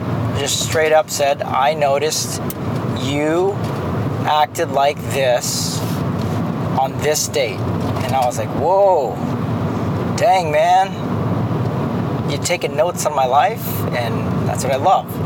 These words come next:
I love it when my, when my, my friends are paying attention and then fearlessly bring it up later on. "Hey, tell me about this. You, this is the way you talk to your wife. I noticed that."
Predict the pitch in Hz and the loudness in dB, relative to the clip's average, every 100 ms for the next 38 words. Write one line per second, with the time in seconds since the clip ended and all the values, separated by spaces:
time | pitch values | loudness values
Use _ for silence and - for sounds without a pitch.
0 | - 123 139 151 147 131 123 120 117 123 | -2 0 0 0 0 0 0 -2 -2 -2
1 | 120 120 120 117 - - - - - 127 | 0 0 0 -2 -2 -2 -2 -2 -2 -2
2 | - 143 156 147 113 131 147 156 185 165 | 0 2 2 2 -2 0 0 0 0 0
3 | 147 135 127 143 - - - - - - | 0 -2 -2 -4 -4 -2 -2 -2 0 -2
4 | - 135 123 - 165 190 170 - 135 135 | -2 -2 -2 0 2 2 2 0 0 -2
5 | 127 135 131 127 123 123 120 110 95 - | 0 0 0 0 0 0 2 0 0 -2
6 | - - - - - - - - - 160 | -2 -2 -2 -2 -2 -2 -2 -2 0 0
7 | 151 - - 160 170 131 117 110 - 127 | -2 -2 0 0 0 -2 -2 -4 -4 -4
8 | 127 135 147 135 135 131 127 135 135 120 | -2 -2 -2 0 0 -2 0 -2 -2 -2
9 | 120 123 104 - - - - - - - | 0 0 -2 -4 -4 -2 -2 -2 -2 -2
10 | - 139 156 156 - 247 - | 0 0 0 0 -2 0 0